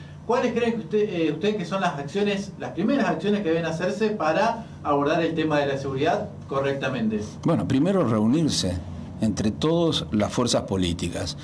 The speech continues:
Speaker 2: Tuvieron sesenta días, no más, entre las elecciones y, y, y asumir el gobierno, porque tiene que haber políticas de Estado en estos términos, y entonces, eh, ponerse de acuerdo en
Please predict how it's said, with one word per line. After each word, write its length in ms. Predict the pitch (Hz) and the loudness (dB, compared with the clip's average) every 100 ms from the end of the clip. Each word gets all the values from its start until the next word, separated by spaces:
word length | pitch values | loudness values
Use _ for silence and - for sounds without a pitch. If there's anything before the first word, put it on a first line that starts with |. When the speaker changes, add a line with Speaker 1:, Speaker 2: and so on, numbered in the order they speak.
| - | -8
Speaker 2:
Tuvieron 340 | - 147 214 151 | 0 2 4 4
sesenta 480 | 120 - 185 156 110 | 2 2 2 2 2
días, 560 | 165 120 82 - - - - - - | 4 2 0 -4 -8 -10 -16 -14 -2
no 120 | 202 | 2
más, 440 | 139 214 - - - - | 4 2 0 -6 -12 -10
entre 240 | 117 107 104 | -2 0 2
las 120 | 107 | 2
elecciones 680 | 107 107 104 156 190 196 143 | 2 2 2 2 2 2 4
y, 320 | 113 107 101 - - | 4 4 0 -4 -8
y, 180 | - 110 | 0 2
y 240 | 107 113 110 | 2 2 2
asumir 360 | 104 120 123 | 2 2 2
el 100 | 113 | 2
gobierno, 600 | 98 95 90 85 87 85 - - - - | 0 0 0 -2 -2 -4 -8 -14 -16 -6
porque 380 | 110 104 113 110 | -4 -2 0 0
tiene 320 | - 151 156 | 0 0 2
que 80 | - | 2
haber 160 | 110 101 | 0 0
políticas 500 | 101 95 101 - 87 | 0 -2 -2 -4 -6
de 60 | |
Estado 560 | - 160 165 120 92 95 - - - - | -2 2 4 2 0 -4 -10 -16 -16 -10
en 140 | - 110 | -2 0
estos 240 | - 113 | 0 -2
términos, 680 | - 107 98 95 92 82 - - - - | 2 2 2 0 0 -2 -6 -10 -16 -2
y 100 | 113 | 0
entonces, 600 | 113 127 117 110 107 - - - - | 2 4 2 2 2 0 -6 -10 -2
eh, 240 | 110 104 98 | 0 0 -2
ponerse 420 | 113 107 110 - | 0 2 2 2
de 80 | 107 | 2
acuerdo 600 | 104 185 185 131 101 85 - | 2 4 4 2 2 -2 -2
en 180 | 107 | -2